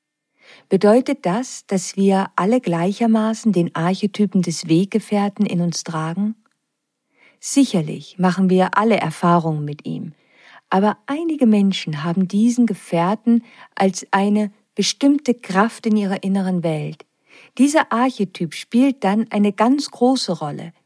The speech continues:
in dem Seelenplan und in dem Seelenvertrag dieser Menschen. Wir können ein Weggefährte für einen Freund oder für eine Freundin sein, für ein Familienmitglied, für einen Kollegen oder eine Kollegin,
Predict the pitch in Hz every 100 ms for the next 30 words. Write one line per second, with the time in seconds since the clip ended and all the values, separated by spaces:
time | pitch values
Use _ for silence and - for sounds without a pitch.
0 | _ 208 202 196 170 180 220 262 254 240
1 | 240 240 240 _ _ _ 226 240 - 202
2 | 185 180 151 175 196 202 196 190 - 180
3 | 180 _ _ 185 170 170 160 151 147 -
4 | 156 - _ _ _ _ _ _ 185 220
5 | 220 214 247 269 302 320 - _ 214 208
6 | 196 180 185 180 160 - 160 165 - 175
7 | - _ - 185 - 180 185 175 170 _
8 | - 202 226 190 156 - 170 170 - 214
9 | 220 175 165 156 - 170 170 190 214 247
10 | 233 180 160 - 160 160 - - 170 170
11 | 185 185 214 233 180 165 175 170 170 -
12 | 185 220 240 185 165